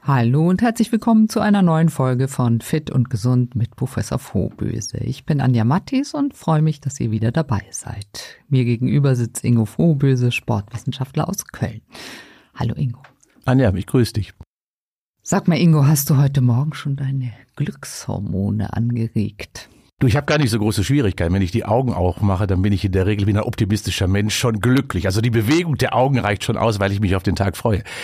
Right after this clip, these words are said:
Speaker 2: Aber ich mach natürlich immer ein bisschen was auch, um so das darüber hinaus noch zu beschleunigen oder zu intensivieren.
Speaker 1: Ja, und was genau?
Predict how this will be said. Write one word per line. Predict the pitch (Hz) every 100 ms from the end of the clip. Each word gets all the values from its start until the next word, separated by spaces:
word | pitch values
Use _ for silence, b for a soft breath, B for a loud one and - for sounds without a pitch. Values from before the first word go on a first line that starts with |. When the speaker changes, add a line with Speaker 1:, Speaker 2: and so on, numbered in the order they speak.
| B B
Speaker 2:
Aber | 127 131
ich | 120 -
mach | 123 -
natürlich | 92 - 107 85
immer | - 92
ein | 71
bisschen | 78 - - 71
was | 87 -
auch, | 85 92 87
um | 98 90
so | 92 90
das | 85 95 -
darüber | - 117 87
hinaus | 90 101
noch | 101
zu | - 123
beschleunigen | 113 107 101 104 101 95 B B
oder | - 98
zu | 87 113
intensivieren. | 104 87 95 90 82 87 98 _
Speaker 1:
Ja, | 107 131 139 208
und | 185 -
was | 131 -
genau? | 131 123 196